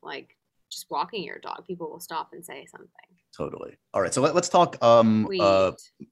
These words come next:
Speaker 2: movies, T V we love. I asked you for a comfort movie. Before we get to that, I'm just curious,
Speaker 1: Yes.
Speaker 2: um, do you guys watch the same stuff at home? Do you have differing opinions? Are you introducing each other to different kinds of films, different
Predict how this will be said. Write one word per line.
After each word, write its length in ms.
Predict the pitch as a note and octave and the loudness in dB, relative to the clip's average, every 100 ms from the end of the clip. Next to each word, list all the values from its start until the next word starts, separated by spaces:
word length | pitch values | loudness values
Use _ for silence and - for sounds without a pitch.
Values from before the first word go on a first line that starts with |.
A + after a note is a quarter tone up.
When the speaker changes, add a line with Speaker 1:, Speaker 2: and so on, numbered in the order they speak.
| - | -10
Speaker 2:
movies, 720 | G#2+ A2+ A2+ A#2+ A2+ A2 - - | -2 -2 0 0 -2 -4 -10 -8
T 120 | A#2+ | -6
V 140 | G2+ G2+ | -2 -2
we 160 | G2 | -4
love. 380 | G2 F#2 E2 F2+ | -2 -2 -2 -2
I 120 | F2+ | -2
asked 200 | G2+ G2 | -2 -2
you 80 | B2 | -6
for 160 | - A#2 | -6 -6
a 40 | |
comfort 400 | - A2+ - G#2+ | -2 -2 -2 -4
movie. 260 | F#2 E2+ F2 | -4 -4 -4
Before 340 | E2+ G2+ B2 | -8 -4 -2
we 120 | C3 B2+ | 0 2
get 180 | A#2 - | 0 0
to 120 | G2+ | -4
that, 420 | F2+ G2 F#2+ F2 - | 0 2 2 0 -4
I'm 80 | |
just 260 | A2 - - | -8 -10 -4
curious, 600 | A#2+ A2+ G#2 G#2 - - - | 2 4 4 2 0 -4 -10
Speaker 1:
Yes. 80 | - - _ - | -20 -20 _ 0
Speaker 2:
um, 520 | G#2 G2 F#2+ F2+ - _ _ _ _ _ - | 2 4 0 -4 -10 _ _ _ _ _ -12
do 100 | B2 | -6
you 160 | A#2+ C#3+ | -2 2
guys 500 | C#3 B2+ A#2+ A#2 A2+ | 4 6 4 0 -2
watch 380 | A2 G#2 B2+ - | 0 0 0 -6
the 80 | |
same 240 | B2+ B2+ A#2 | -6 -4 -2
stuff 240 | - A2+ | -4 -4
at 80 | A2 | -6
home? 500 | - D3+ F#3+ G#3+ D4 | -2 0 2 0 0
Do 100 | B2+ | -2
you 40 | |
have 100 | G2 | -4
differing 380 | G2+ A#2+ A#2 G#2+ | -6 -6 -4 -4
opinions? 680 | F#2 - G2 G3 F#3 F3+ D3 | -4 -8 -6 -4 -4 -4 -2
Are 100 | G#2 | 0
you 120 | G#2 | 0
introducing 600 | G2+ - A2+ C3 C3 B2+ - | -2 -2 -2 -2 -2 -2 -4
each 180 | A2+ - | -8 -2
other 280 | A#2+ A#2 A#2 | 0 2 0
to 100 | A#2 | -2
different 300 | A#2 G2+ - | -6 -8 -8
kinds 320 | - A2 A2 | -4 -2 -4
of 80 | - | -6
films, 500 | A#2+ A#2 A2+ A2+ A2+ | -2 0 2 0 -2
different 280 | G#2+ G#2 | -6 -8